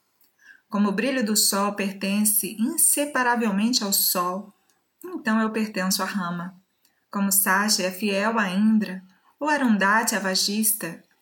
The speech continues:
eu sempre serei de Rama." Os Rakshasas desi-, desistiram de toda esperança de persuadi-la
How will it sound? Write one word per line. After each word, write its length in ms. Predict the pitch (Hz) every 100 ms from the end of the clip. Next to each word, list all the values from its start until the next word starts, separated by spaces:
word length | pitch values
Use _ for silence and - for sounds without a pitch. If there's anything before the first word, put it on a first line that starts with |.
| _ -
eu 100 | 226
sempre 560 | - - 226 247 277
serei 400 | - 269 208 214
de 140 | 208 254
Rama." 580 | 226 185 170 170 175 - _ _ _ _ _ _ _ _ _ _ - - - -
Os 100 | 208
Rakshasas 760 | 220 214 - 202 196 202 196 196
desi-, 520 | 196 208 190 180 -
desistiram 800 | 185 247 226 214 - - 240 208
de 100 | 208
toda 240 | - 254 226
esperança 680 | - 170 170 165 185 - 196
de 140 | 202
persuadi-la 840 | 214 262 - 247 208 196 180 185